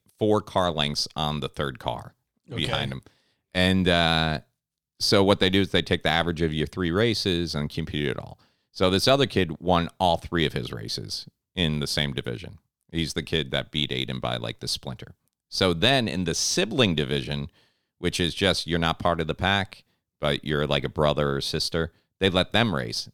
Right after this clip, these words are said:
Speaker 1: And Aiden let Ollie use his car from last year. Aiden smoked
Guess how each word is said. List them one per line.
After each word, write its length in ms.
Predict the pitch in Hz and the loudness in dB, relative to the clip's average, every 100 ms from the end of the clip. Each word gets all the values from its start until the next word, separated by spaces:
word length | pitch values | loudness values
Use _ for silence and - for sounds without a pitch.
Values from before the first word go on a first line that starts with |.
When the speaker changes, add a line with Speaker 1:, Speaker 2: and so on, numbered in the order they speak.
| - | -4
Speaker 1:
And 200 | 80 78 | -2 0
Aiden 320 | 90 92 87 | 0 0 2
let 180 | 82 - | 0 0
Ollie 280 | 82 78 80 | 0 0 -2
use 240 | 78 80 | -4 -4
his 140 | 78 - | -6 -4
car 220 | 82 78 | -2 -2
from 200 | - 73 | -4 -2
last 340 | 78 82 - | 0 0 -2
year. 160 | 62 60 - - _ - | -8 -8 -12 -20 _ -2
Aiden 300 | 107 123 92 | 0 0 0
smoked 680 | - - - 101 92 82 - | 0 -2 0 2 2 2 -8